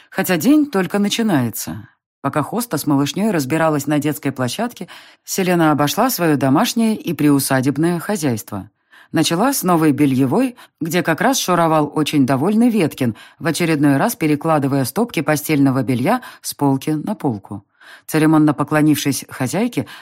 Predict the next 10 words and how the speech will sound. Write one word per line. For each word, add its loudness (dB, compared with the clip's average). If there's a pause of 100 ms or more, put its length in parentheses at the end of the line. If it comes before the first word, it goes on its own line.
домашний 2
хитровато 0
сказал: -4 (400)
«А 4
вот 0
маг 4
Джари 2
комодики 2
хорошие 2
делает. 0